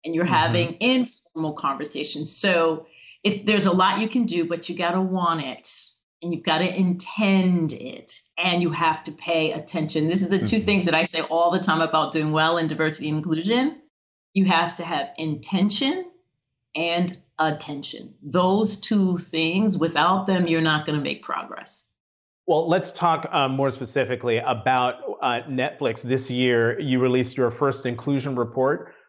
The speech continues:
Speaker 2: Women make up half your workforce. Uh, nearly half of your U S employees, including leadership, are made up of people of color.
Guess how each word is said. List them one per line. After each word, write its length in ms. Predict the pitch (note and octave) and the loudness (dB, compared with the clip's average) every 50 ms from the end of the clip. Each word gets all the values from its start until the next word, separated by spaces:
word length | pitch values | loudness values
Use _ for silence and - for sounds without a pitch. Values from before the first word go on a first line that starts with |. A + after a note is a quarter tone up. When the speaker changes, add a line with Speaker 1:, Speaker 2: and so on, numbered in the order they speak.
| _ _ A#2+ | _ _ 0
Speaker 2:
Women 320 | B2+ C#3+ C#3+ D#3 D3+ C#3+ | 2 2 4 4 4 4
make 240 | C#3 C3+ C3 B2+ C3 | 4 2 2 2 2
up 240 | C#3+ C3+ B2+ C3 - | 2 2 2 0 -4
half 440 | - - - C#3+ C3+ C3 C3 - - | -8 -6 -2 0 0 0 0 -2 -4
your 180 | B2+ C3+ C3 | -2 -2 -2
workforce. 680 | B2 A#2 A#2 B2 B2 B2 - - C#3+ D3+ F#3 G#3+ - - - _ _ _ _ _ - | 0 0 0 0 0 -2 -2 -4 -2 -2 -2 -2 -4 -10 -18 _ _ _ _ _ 0
Uh, 180 | B2 A#2+ A#2+ B2 | 0 0 2 2
nearly 360 | C#3+ C#3+ D3 D3+ C#3+ C#3 B2+ | 2 2 4 4 4 4 2
half 480 | A2+ - - C#3+ D3 C#3 C#3+ C#3+ - C3+ | 0 -2 0 0 2 2 2 0 0 -2
of 160 | C3 A#2 A#2+ | -2 -2 -2
your 160 | B2 B2+ B2+ | -2 -2 -2
U 180 | B2+ C3+ C3+ C3+ | 0 0 0 0
S 160 | C3+ C3+ - | 0 0 -2
employees, 540 | C3+ B2 G#2+ - - C3+ C3+ C3+ C#3+ D#3 C#3+ | -4 -6 -6 -6 -4 -2 -2 0 -2 -2 -2
including 420 | C3+ A#2 - A3+ C4 C#4 D4+ A#3 | -4 -2 -2 0 0 0 0 0
leadership, 560 | F3+ F3 C#3+ C#3 C3 - - F3+ A3 - - - - - - | 0 2 2 0 0 0 0 -2 -2 -2 -4 -12 -20 -4 -2
are 100 | C3 C3+ | 0 0
made 260 | C3+ C3 C#3 C#3+ C#3 | 2 2 2 2 2
up 180 | D3 D3 C#3+ D3 D3+ | 2 0 0 0 -2
of 200 | B2+ A#2 A2 - | -2 -2 -4 -6
people 300 | - C#3 C#3 - D3+ D3 | -8 -8 -6 -4 -4 -4
of 140 | C#3 A2+ - | -4 -4 -6
color. 480 | - - D3 C3 C#3 F3 G3+ G3 - | -8 -6 -4 -2 -2 -2 -4 -6 -10